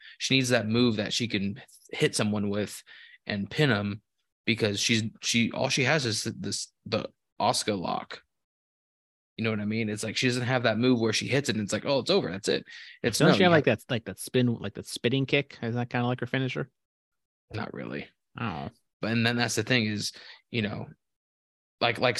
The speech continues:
Speaker 1: like how Sami, uh, Sami Zayn has, um, what's the, what, what's the power, the spinning power bomb?
Speaker 2: Blue Thunder
Speaker 1: Uh,
Speaker 2: Bomb?
Speaker 1: Thun-, yeah, he has that and the hulu-, the, is it Hulua kick?
Speaker 2: Helluva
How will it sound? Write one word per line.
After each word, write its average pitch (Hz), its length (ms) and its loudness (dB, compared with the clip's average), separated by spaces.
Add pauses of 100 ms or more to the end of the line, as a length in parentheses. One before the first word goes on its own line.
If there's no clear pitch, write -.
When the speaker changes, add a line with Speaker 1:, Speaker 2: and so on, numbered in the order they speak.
(140)
Speaker 1:
like 120 180 2
how 120 200 2
Sami, 127 580 2
uh, 117 140 -6
Sami 127 260 2
Zayn 117 240 2
has, 110 340 0
um, 110 480 -4 (1000)
what's 110 220 -2
the, 113 120 -4
what, 107 300 0
what's 127 160 0
the - 100 -8
power, 127 240 0
the 123 80 -4
spinning 127 300 0
power 127 200 0
bomb? 135 300 0 (1600)
Speaker 2:
Blue 101 100 -6
Thunder 113 240 0
Speaker 1:
Uh, - 20 -4
Speaker 2:
Bomb? 151 220 2 (680)
Speaker 1:
Thun-, 123 180 0
yeah, 113 260 2 (320)
he 120 120 0
has 120 180 4
that 120 260 2
and 117 180 0
the 113 60 2
hulu-, 120 360 2
the, 107 420 -6 (640)
is 120 120 0
it 113 100 0
Hulua 135 340 6
kick? 175 300 0 (1500)
Speaker 2:
Helluva 135 520 2